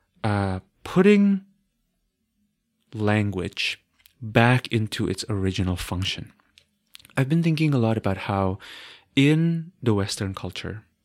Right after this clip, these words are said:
or in the paradigm that we're currently in, in the so-called West, right? We're so obsessed with using language as a weapon,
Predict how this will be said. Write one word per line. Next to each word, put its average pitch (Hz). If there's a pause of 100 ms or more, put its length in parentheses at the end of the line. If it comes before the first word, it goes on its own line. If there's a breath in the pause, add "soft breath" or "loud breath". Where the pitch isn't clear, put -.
(120)
or 101
in 95
the 92
paradigm 101
that -
we're 95
currently 104
in, 92 (460 loud breath)
in 98
the 90 (380)
so-called -
West, 107
right? 101 (300 loud breath)
We're 135
so -
obsessed -
with 95
using 127
language 98 (100)
as 92
a 98
weapon, 92